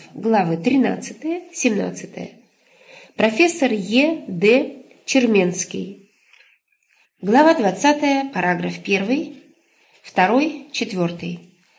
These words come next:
Главы двадцать первая, двадцать вторая, двадцать третья, двадцать четвертая, двадцать пятая.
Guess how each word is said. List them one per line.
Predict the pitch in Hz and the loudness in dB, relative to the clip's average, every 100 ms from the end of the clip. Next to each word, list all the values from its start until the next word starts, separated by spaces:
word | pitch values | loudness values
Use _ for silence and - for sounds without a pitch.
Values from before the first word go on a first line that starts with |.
| _ | _
Главы | - 175 247 214 180 175 180 | -6 2 4 4 2 0 -2
двадцать | 240 285 - 180 | -2 0 -4 -4
первая, | 190 175 190 247 302 | 0 0 0 -2 -2
двадцать | 240 190 185 202 175 | -2 -2 -2 -2 -6
вторая, | - 160 208 277 277 277 | -6 -2 0 0 -2 -6
двадцать | 185 240 262 202 | -2 -2 -2 -4
третья, | 202 262 294 - 247 254 | 0 2 2 0 -2 -2
двадцать | 180 208 202 180 | -2 -2 -2 -6
четвертая, | - - 254 302 - 262 262 | -8 -4 -2 -2 -2 -2 -4
двадцать | 175 202 247 - 175 | -4 -4 -4 -8 -14
пятая. | - 165 - - | -14 -14 -16 -20